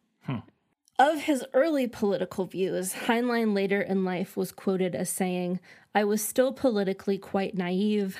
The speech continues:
Speaker 2: and still had hopes that various libertarian notions could be put over by political processes. It now seems to me that every time we manage to establish one freedom, they take another away."
Speaker 1: Hmm.
Speaker 2: Um,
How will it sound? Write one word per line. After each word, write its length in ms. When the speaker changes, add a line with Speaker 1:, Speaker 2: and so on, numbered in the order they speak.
Speaker 2:
and 160
still 300
had 240
hopes 460
that 180
various 560
libertarian 800
notions 540
could 220
be 100
put 280
over 340
by 180
political 600
processes. 800
It 140
now 260
seems 420
to 120
me 260
that 160
every 300
time 280
we 120
manage 480
to 140
establish 640
one 180
freedom, 540
they 100
take 240
another 380
away." 260
Speaker 1:
Hmm. 80
Speaker 2:
Um, 280